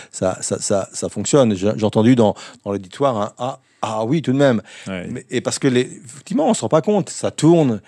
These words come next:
Speaker 1: ça tourne, les gens, euh, sont là, on a la même pré-, prestation, entre guillemets,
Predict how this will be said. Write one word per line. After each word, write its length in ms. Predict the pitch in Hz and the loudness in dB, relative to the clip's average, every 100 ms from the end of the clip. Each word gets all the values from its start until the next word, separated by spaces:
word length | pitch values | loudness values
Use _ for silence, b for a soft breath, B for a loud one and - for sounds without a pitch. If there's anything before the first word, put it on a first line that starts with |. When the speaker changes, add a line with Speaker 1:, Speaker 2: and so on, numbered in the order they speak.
| B B | B B
Speaker 1:
ça 180 | - 92 | -14 -12
tourne, 420 | - 117 135 135 | -2 0 2 0
les 100 | 107 | -4
gens, 480 | 87 104 107 107 95 | -8 -10 -8 -8 -8
euh, 200 | 107 92 | -8 -8
sont 160 | - 98 | -8 -4
là, 300 | 107 131 131 | -4 -4 -6
on 280 | 101 92 92 | -8 -12 -14
a 80 | |
la 100 | 95 | -14
même 180 | 95 104 | -12 -12
pré-, 240 | 101 - 123 _ _ | -12 -16 -18 _ _
prestation, 600 | - 107 - 98 - 107 | -8 -6 -6 -8 -8 -10
entre 160 | 104 | -10
guillemets, 380 | 101 104 110 110 | -8 -6 -4 -6